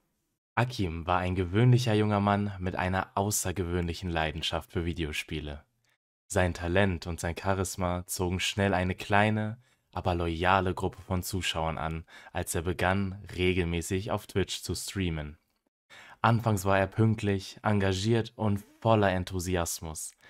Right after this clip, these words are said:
Seine Streams waren lebhaft und unterhaltsam, und er konnte sich kaum vorstellen, dass sein Traum, ein erfolgreicher Streamer zu werden, jemals scheitern könnte.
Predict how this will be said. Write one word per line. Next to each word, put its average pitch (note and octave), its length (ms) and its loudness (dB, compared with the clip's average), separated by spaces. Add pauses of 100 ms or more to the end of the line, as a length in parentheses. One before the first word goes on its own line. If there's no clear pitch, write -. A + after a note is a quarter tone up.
(380)
Seine F#2 240 2
Streams G#2 460 0
waren F#2 240 0
lebhaft F#2 640 0
und F2+ 120 -6
unterhaltsam, E2 840 -6 (360)
und F#2 140 -2
er F2+ 80 -2
konnte G2 260 0
sich F#2 240 -6
kaum A2 320 0
vorstellen, F#2 720 -2 (200)
dass - 180 -8
sein D#2+ 220 -6
Traum, E2+ 480 -2 (340)
ein F2 160 -4
erfolgreicher G2 760 -2
Streamer F2+ 400 -2
zu D#2+ 240 -8
werden, E2+ 400 -2 (200)
jemals F2 840 -2
scheitern E2 560 -4
könnte. D2+ 500 -10